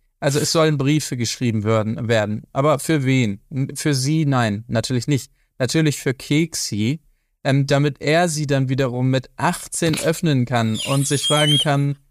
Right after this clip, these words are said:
„Wer zur Hölle sind all diese Männer, die mir diese Briefe mit leeren Phrasen geschrieben haben“, weil sie mich natürlich auch nie kennengelernt haben.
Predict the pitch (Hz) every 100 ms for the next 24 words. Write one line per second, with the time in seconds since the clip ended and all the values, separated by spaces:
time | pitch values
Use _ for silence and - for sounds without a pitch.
0 | _ - 123 160 196 - 170 160 175 160
1 | 139 160 156 131 135 135 123 123 127 135
2 | 110 - _ _ _ 143 143 139 139 139
3 | 127 131 175 - 156 143 131 - 135 123
4 | 131 143 170 147 143 - 131 135 147 143
5 | 123 - 139 127 123 127 131 151 165 165
6 | 175 170 - 165 151 151 151 - 156 185
7 | 160 170 165 135 120 113 113 110 117 117
8 | 156